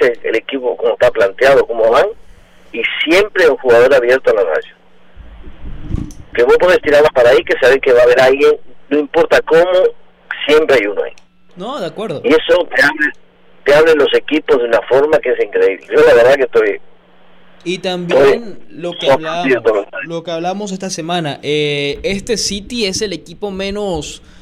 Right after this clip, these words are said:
Speaker 2: al estilo de Guardiola que he visto en los últimos años, porque juega muy bien con la pelota,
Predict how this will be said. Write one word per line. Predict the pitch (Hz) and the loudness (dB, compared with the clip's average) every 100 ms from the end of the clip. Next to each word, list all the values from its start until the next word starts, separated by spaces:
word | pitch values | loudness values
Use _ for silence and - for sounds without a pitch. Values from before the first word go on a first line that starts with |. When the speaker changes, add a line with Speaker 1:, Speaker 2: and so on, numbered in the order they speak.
| - - - | -20 -20 -10
Speaker 2:
al | 175 185 | -4 -4
estilo | 175 - 226 220 | -6 -8 -4 -2
de | 220 | -2
Guardiola | 185 175 175 202 208 | -4 -4 -4 -4 -4
que | 185 | -4
he | |
visto | 180 185 190 | -6 -6 -6
en | 175 | -8
los | 151 | -8
últimos | 175 175 156 190 | -10 -8 -6 -6
años, | 175 151 | -6 -8
porque | 165 165 214 190 | -10 -8 -6 -6
juega | 175 196 208 175 | -8 -6 -4 -4
muy | 208 277 | -4 -4
bien | 233 240 | -4 -6
con | 233 | -6
la | 220 | -6
pelota, | 220 208 | -2 -2